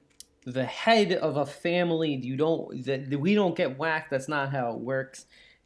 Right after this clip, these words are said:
And, uh, um, he's like, "Okay, okay."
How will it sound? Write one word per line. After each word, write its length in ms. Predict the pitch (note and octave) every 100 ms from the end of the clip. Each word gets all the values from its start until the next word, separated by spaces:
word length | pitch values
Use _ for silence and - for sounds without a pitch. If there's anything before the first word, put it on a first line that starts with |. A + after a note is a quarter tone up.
| _
And, 300 | C3+ C3 B2
uh, 280 | A#2+ A2+ - - _ _ _ - _ -
um, 440 | B2 - - - - _ _ _ _ _ C#3+
he's 160 | C3 B2+
like, 220 | B2 C3
"Okay, 380 | E3 E3+ D#3 E3
okay." 320 | E3 D3+